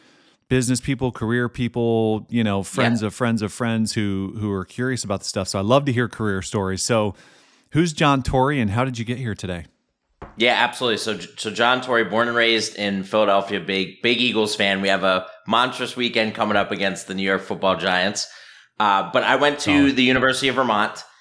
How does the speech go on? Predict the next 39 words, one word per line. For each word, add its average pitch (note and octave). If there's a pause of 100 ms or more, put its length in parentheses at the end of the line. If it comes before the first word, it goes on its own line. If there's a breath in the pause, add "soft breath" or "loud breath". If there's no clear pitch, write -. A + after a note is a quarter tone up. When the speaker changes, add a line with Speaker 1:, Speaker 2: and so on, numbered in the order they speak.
(380 soft breath)
Speaker 2:
and A2
I, A#2
I B2
just C#3+
wanted D3
to B2+
change B2
the A2+
scenery. G2+
Very, A2
very C3
cold C#3+
up G#2+
there, G2
but F#2+
I G2
met G2+
a G#2
lot G2+
of F#2+
my G2
really F#2+
close F#2
friends. F2
I G2
studied G2
economics G#2 (440 loud breath)
as G#2
an G#2
undergrad C3
and G#2+
found G#2+
my G#2
way G2
into G2+
a F#2+
social A2
media B2
startup E2+